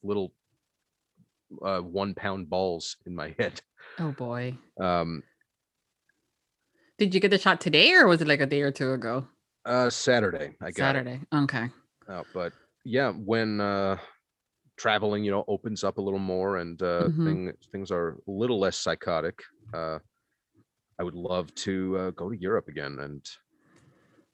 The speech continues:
Speaker 1: just, uh, see, see what I've been missing all these years. But, uh,
Speaker 2: Mm-hmm.
Speaker 1: yes, Scandinavia is one, one region I'm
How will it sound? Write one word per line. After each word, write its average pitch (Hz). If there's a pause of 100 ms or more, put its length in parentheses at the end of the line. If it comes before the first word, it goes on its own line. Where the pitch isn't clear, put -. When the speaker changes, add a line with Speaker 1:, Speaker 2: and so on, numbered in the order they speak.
(720)
Speaker 1:
just, -
uh, 85 (460)
see, -
see -
what 120
I've 110
been 92
missing 95
all 80
these 78
years. 76
But, 80
uh, 202
Speaker 2:
Mm-hmm. 214 (580)
Speaker 1:
yes, - (100)
Scandinavia 143
is -
one, 95
one 98
region 90
I'm 80